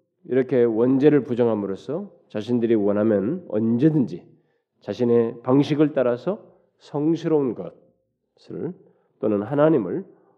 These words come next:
얻을 수 있다는 생각을 합니다. 왜냐하면 자신이 그런 것이 없으니까, 원죄 같은 것이 없으니까. 자기가 여기 그 통로에, 여기 안에 자아가 그 통로에 있으면 언제든지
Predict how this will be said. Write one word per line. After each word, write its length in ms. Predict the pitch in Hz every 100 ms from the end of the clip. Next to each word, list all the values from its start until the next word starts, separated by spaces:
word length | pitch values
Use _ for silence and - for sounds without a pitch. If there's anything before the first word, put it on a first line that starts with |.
| -
얻을 320 | 113 139 180
수 140 | 185 139
있다는 320 | - - 135
생각을 360 | 131 127 110
합니다. 340 | 101 - - - _
왜냐하면 180 | 131 127
자신이 340 | 127 131 131
그런 160 | 107 117
것이 140 | 113
없으니까, 340 | 92 - 107 92
원죄 240 | 104 110 110
같은 200 | 107 95
것이 100 | 92
없으니까. 420 | 95 101 - - _ _ _ _ _
자기가 300 | 110 127 127
여기 240 | 113 113 - _ _ _ _ _
그 140 | - 117
통로에, 400 | - 165 180 87
여기 160 | 87
안에 280 | 98 92 90 _ _ -
자아가 380 | - 107 123 117
그 80 | 101
통로에 240 | 147 151
있으면 180 | 120 98
언제든지 540 | 104 139 180 165 107